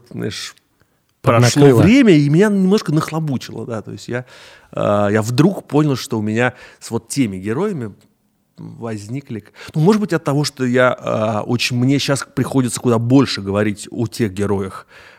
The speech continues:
Speaker 1: а, с разными читателями, которые прочитали книгу и которые мне высказывают свои, а, у кого-то позитивные, у кого-то непозитивные. Но вот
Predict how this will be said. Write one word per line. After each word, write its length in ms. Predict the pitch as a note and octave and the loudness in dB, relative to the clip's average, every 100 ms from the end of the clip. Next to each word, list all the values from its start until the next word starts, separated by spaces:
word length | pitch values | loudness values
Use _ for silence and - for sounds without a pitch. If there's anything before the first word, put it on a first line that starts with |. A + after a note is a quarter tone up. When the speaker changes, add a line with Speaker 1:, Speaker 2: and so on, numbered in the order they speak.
| _ | _
Speaker 1:
а, 680 | - G2 F#2+ F#2+ F#2 F#2 F2+ - _ _ | -4 -2 -2 -4 -6 -8 -12 -18 _ _
с 140 | - - | -12 -2
разными 520 | A2 A2 G2 G2+ F#2+ | 0 0 -2 -6 -6
читателями, 640 | - G2 G2 F#2 F2 F#2 | -8 -6 -6 -6 -12 -12
которые 360 | G2+ F#2+ G2 G2 | -14 -12 -12 -14
прочитали 400 | - - G2+ F#2+ | -20 -18 -16 -12
книгу 340 | E3 A3 C3+ | -6 -4 -4
и 200 | G#2 B2+ | -6 -8
которые 360 | A2+ G2 A#2 G#2+ | -8 -8 -6 -4
мне 200 | G2+ A2 | -4 -6
высказывают 760 | A2 G#2 - A2 G#2 F#2 F#2 F2+ | -8 -12 -4 -2 -2 -4 -8 -10
свои, 360 | G2+ G2 G2+ G2 - _ _ - - | -10 -10 -10 -12 -20 _ _ -20 -18
а, 160 | - - | -14 -14
у 120 | G2+ | -10
кого-то 340 | G#2 G2+ G2+ | -6 -6 -6
позитивные, 440 | - G2 G2 D#3 G2+ | -10 -10 -8 -8 -6
у 20 | |
кого-то 260 | A#2 - | -6 -6
непозитивные. 680 | G2+ G#2 - F#2+ C3+ G3+ B2 | -6 -6 -8 -12 -10 -8 -6
Но 160 | G2 A2+ | -6 -4
вот 280 | A2+ G#2+ _ | -4 -8 _